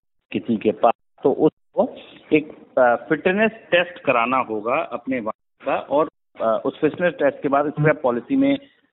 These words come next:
अ, ये हो सकता है कि उसको कहा जाए कि आप इस वाहन को बदलिए, इस वाहन को हटाइए, और या फिर फिटनेस टेस्ट में अगर उसको पास करता है तो शायद वहां पर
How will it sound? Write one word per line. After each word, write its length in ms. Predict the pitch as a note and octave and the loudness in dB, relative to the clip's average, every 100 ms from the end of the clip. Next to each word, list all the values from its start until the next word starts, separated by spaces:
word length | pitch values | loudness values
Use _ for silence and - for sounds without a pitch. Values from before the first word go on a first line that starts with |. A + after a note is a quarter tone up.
| - | -2
अ, 320 | A2+ A2 G#2+ A2+ | 0 2 0 -4
ये 220 | A2+ D#3 | 0 4
हो 160 | E3 | 4
सकता 320 | E3 D#3 - D3+ | 2 -2 2 2
है 160 | D3+ | 2
कि 300 | D3 D3+ D3 | 0 -2 -2
उसको 240 | C3 - D3 | -4 0 -2
कहा 500 | _ _ - A#2 C3+ | _ _ -4 2 4
जाए 240 | B2 C3+ - - _ _ _ _ - | 4 4 0 -16 _ _ _ _ 0
कि 180 | C#3 C#3+ | 4 4
आप 260 | B2 B2+ C#3+ | 4 2 0
इस 80 | B2 | -2
वाहन 300 | A#2+ A2+ B2 | 0 0 2
को 140 | C3 | 2
बदलिए, 480 | A2+ A#2+ C3 B2 C3 | 4 4 2 0 -2
इस 120 | C3 - | -6 0
वाहन 220 | G#2+ A2+ | 0 0
को 200 | A2+ A#2 - | -6 -4 -4
हटाइए, 480 | - A#2 A2+ C#3 A#3+ - - - | 4 4 6 2 0 -8 -20 0
और 140 | C#3 C3+ | 2 4
या 180 | C#3+ F3 | 4 4
फिर 260 | F3 A#3 | 2 -2
फिटनेस 460 | - D3+ - F#3+ F#3 - | 2 0 2 0 0 2
टेस्ट 240 | C#3+ - | 2 4
में 80 | D3+ | 2
अगर 100 | C#3+ | 4
उसको 240 | C#3+ - | 2 0
पास 280 | D3 C3+ B2+ - | 0 2 0 -2
करता 240 | G#2+ - | -8 -2
है 120 | B2+ D#3 | 0 0
तो 160 | F#3+ | 0
शायद 520 | - - B2+ D3 F#3 | -4 0 4 4 4
वहां 220 | C3+ A2 G#2+ | 2 0 0
पर 200 | D#3+ | 0